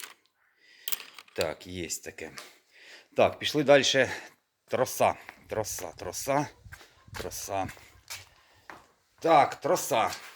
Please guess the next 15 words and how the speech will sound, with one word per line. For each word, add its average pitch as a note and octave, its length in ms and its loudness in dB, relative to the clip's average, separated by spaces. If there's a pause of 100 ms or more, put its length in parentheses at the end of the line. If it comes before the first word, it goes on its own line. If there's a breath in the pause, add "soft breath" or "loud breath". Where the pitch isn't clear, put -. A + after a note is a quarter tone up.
(120)
Такий C3 260 -6
я B2 80 4
вже A#2 100 2
один B2+ 200 4
продав. E3 420 6 (580 loud breath)
Діаметр B2+ 640 4
тринадцять, F3 720 2 (420)
е, G#2+ 260 -2
двадцять A2+ 500 2
сім, C#3 200 4
ну, D#3+ 100 -2
почти D3 280 -2
двадцять B2+ 260 6
восемь A#2+ 260 -2
метрів. E2 320 -4